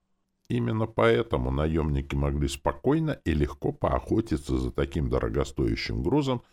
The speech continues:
как продукция Синдиката «Треугольника». Более того,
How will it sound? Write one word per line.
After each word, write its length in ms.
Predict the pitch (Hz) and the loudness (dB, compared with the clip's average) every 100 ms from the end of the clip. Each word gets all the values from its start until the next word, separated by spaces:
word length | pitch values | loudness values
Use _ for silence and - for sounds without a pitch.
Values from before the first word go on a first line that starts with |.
| _ _ | _ _
как 220 | 76 - | -2 0
продукция 600 | - 76 73 95 - 98 | 2 2 2 -2 2 2
Синдиката 640 | - 78 64 67 60 - - | 2 0 0 -2 -2 -2 -4
«Треугольника». 920 | - 52 52 - - - - - - _ _ _ _ _ | -4 -4 -4 -6 -8 -10 -16 -20 -20 _ _ _ _ _
Более 380 | - 65 76 64 | -2 2 4 2
того, 380 | - 53 53 - | 0 -2 -2 -6